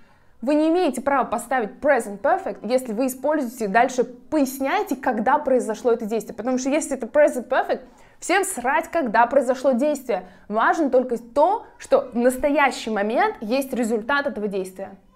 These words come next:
Например, I have eaten a cake.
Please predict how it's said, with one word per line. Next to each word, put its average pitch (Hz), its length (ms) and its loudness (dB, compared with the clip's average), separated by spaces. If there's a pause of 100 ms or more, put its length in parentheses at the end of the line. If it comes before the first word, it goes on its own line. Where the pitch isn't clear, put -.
(500)
Например, 262 680 0 (1160)
I 320 300 4
have 285 300 -2
eaten 247 560 -2 (760)
a 240 100 0
cake. - 380 0